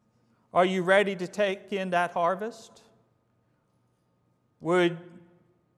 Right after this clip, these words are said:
not the, wouldn't it be truly powerful sign of God's power that our parking lot be full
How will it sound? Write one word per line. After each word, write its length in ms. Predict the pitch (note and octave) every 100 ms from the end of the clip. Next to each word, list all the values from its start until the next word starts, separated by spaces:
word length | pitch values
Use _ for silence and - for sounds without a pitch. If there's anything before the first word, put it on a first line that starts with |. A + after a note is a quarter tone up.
| _
not 400 | D#3+ F3 G3 F#3+
the, 160 | - E3+ - - - _ _ _ _
wouldn't 220 | - G3 G#3+
it 160 | G#3
be 100 | F#3+
truly 400 | F3 - A3+ A3
powerful 500 | A3 G#3 G#3 G3+ G3+
sign 380 | E3+ - G3 F#3
of 140 | D3+
God's 320 | E3 E3+ E3+ -
power 680 | - G3 F#3+ D3+ A2+ A2 - - _ _ _ _ _ _ _ _ _ _
that 160 | D#3 D#3+
our 140 | D#3+
parking 440 | D#3+ G#3 G#3 G#3 E3+
lot 300 | D#3+ D3+ -
be 120 | D3+
full 800 | - G3+ F#3+ D3+ A2+ A2 C3